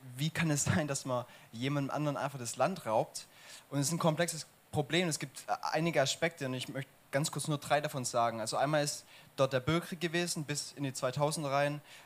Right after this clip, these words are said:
Wenn jemand von euch schon mal was von, äh, Joseph Kony gehört hat, Invisible Children und so, das war dort in Nord-Uganda, Gulu, da waren wir. Ähm, äh, also, ja, richtig krass, was halt so eine Spirale der Gewalt im Prinzip bis heute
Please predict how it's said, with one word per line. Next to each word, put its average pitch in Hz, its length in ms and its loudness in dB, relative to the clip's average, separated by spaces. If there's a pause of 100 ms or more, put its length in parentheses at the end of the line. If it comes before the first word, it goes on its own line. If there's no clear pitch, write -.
Wenn 131 120 -2
jemand 139 220 2
von 143 100 -6
euch 139 140 0
schon 151 100 -2
mal 135 60 2
was 127 140 0
von, 123 340 -4
äh, 113 300 2
Joseph 131 360 0
Kony 147 320 2
gehört 147 320 2
hat, 143 400 2
Invisible 127 560 -4
Children 139 380 -2
und 131 100 -2
so, 131 220 -4
das 123 180 -4
war 135 80 0
dort 143 200 2
in 135 40 -2
Nord-Uganda, 139 1000 0
Gulu, 147 340 0
da 123 140 -2
waren 139 180 4
wir. 147 200 2 (580)
Ähm, 123 520 4 (240)
äh, 87 80 2 (140)
also, 127 240 -2 (440)
ja, 131 160 6
richtig 139 280 -2
krass, 147 240 2
was 139 140 0
halt 147 120 2
so 151 100 -4
eine 139 260 6 (380)
Spirale 143 540 6
der 143 120 2
Gewalt 139 340 6
im 160 80 -2
Prinzip 147 320 -4
bis - 240 -2
heute 160 380 2